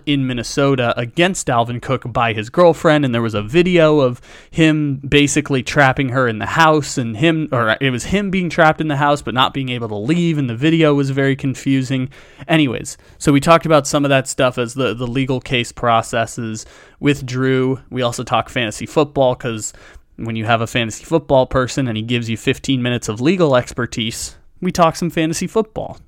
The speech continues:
in, in May, 'cause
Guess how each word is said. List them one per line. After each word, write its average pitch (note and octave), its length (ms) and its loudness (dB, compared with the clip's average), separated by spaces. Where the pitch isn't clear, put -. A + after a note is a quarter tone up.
in, B2 400 -2
in B2+ 400 -6
May, C3+ 460 -2
'cause - 320 -10